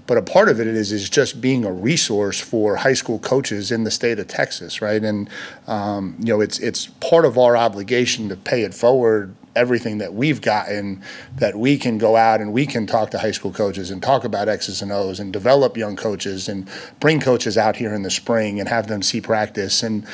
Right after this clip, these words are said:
I just think that's part of being one of the premier programs in your own state. You just, to me, that's what you have to do. And so that's been the message. I don't think it's necessarily been them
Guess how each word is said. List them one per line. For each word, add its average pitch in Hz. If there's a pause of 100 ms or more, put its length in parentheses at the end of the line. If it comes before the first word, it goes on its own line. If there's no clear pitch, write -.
(340)
I 117
just 143
think 139
that's 113
part 143
of 107
being 127
one 123
of 117
the 110
premier 110
programs 113
in 117
your 110
own 101
state. 110 (420)
You 117
just, 110 (160)
to -
me, 127
that's 110
what 107
you 107
have -
to -
do. 95
And 90
so 107
that's 131
been 117
the 98
message. 107
I 110
don't 120
think 107
it's 98
necessarily 107
been 98
them 110